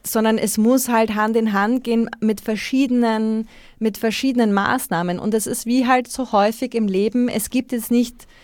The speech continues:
es gibt manchmal sehr leichte Lösungen und manchmal sind's einfach sehr komplexe Lösungen. Und ich verstehe, dass dann manche Menschen oder, ähm, Stadtregierungen oder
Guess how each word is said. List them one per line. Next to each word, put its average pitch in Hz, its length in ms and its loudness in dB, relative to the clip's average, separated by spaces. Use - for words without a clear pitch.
es 196 160 -6
gibt 320 200 4
manchmal 277 360 2
sehr 277 140 4
leichte 269 360 4
Lösungen 262 520 2
und 247 80 0
manchmal 226 440 0
sind's 247 240 -2
einfach 226 320 -2
sehr 220 220 -4
komplexe 214 680 -2
Lösungen. 170 720 -2
Und 220 460 0
ich - 300 -6
verstehe, 254 360 0
dass 262 160 2
dann 233 140 -2
manche 233 760 0
Menschen 254 800 -2
oder, 214 880 2
ähm, 202 680 -2
Stadtregierungen 233 1200 0
oder 208 680 2